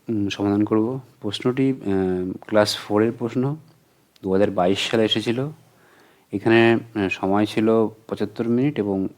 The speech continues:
আশি নম্বরের প্রশ্ন। তো এই প্রশ্নটা যদি আমরা সমাধান করি,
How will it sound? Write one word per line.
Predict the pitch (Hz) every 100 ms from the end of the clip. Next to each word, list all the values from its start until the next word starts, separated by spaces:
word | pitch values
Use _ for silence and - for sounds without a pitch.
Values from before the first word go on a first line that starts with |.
| _ -
আশি | 101 - 117
নম্বরের | 110 110 110 110
প্রশ্ন। | 104 92 - 80 78 _ _ _ _ _ -
তো | 107 -
এই | 110
প্রশ্নটা | 110 110 - 120
যদি | 120 117
আমরা | 117 117
সমাধান | - 98 101 120
করি, | 117 95 104